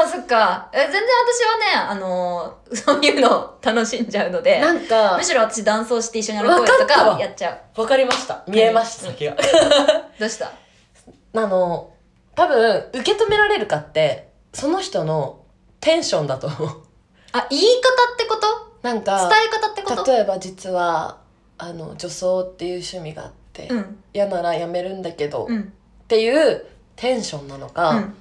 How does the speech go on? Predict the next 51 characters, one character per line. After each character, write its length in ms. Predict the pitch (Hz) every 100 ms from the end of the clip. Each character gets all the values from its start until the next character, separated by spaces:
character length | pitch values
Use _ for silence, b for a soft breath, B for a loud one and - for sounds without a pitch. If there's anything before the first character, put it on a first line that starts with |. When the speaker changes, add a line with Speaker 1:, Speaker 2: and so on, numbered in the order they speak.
| _ -
Speaker 2:
「ご 60 | 277
め 80 |
ん、 20 | - - - _ -
俺 200 | 190 180
一 140 | 185 359
つ 40 |
言 100 | 196
っ 20 |
て 80 | -
な 80 | 359
か 140 | 311
っ 40 | -
た」 140 | - _ -
Speaker 1:
う 60 |
ん。 40 | 208
Speaker 2:
っ 20 |
て 180 | - - _
言 120 | 196
っ 20 | 160
て、 40 |
も 40 | 160
う 20 |
女 140 | 202
装 220 | 196 262 269
し 120 | -
た 80 | 254
姿 480 | - 254 247 - -
っ 60 |
て 120 | -
出 100 | 170
て 200 | 269 -
き 120 | - -
て、 160 | - 269
「俺 200 | 285 339
こ 140 | 311
れ 100 | -
で 100 | 247
毎 260 | 226 349 -
日 60 |
歩 120 | - 349
い 80 |
て 160 | 370 160
る 80 | -
ん 20 |
だ」 200 | - - -
Speaker 1:
<laughs> 80 | 226
お 380 | 233 196 170
う。 40 |
Speaker 2:
明 0 |
る 20 |
い、 0 | 175